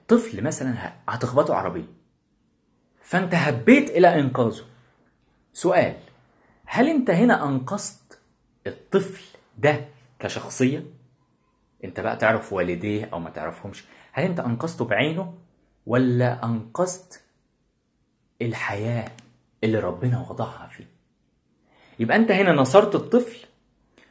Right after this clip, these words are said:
ولا نصرت الحياة اللي ربنا اختبرك هتنصرها ولا لأ؟ يبقى هنا أنت نصرت مين؟ نصرت الله.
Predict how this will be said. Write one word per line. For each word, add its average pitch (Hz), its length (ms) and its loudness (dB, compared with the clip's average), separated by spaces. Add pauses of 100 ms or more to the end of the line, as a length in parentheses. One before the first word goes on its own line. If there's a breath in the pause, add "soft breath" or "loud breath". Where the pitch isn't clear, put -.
(140 soft breath)
ولا 131 260 6
نصرت 131 580 0
الحياة 131 520 -2
اللي 156 240 2
ربنا 123 440 -2
اختبرك 156 600 0
هتنصرها 120 480 -4
ولا 92 180 -4
لأ؟ 87 160 -8 (540)
يبقى 104 180 -2
هنا 143 100 0
أنت 123 140 -6
نصرت 110 400 -10
مين؟ 104 200 -12 (340)
نصرت - 380 -12
الله. 85 240 -14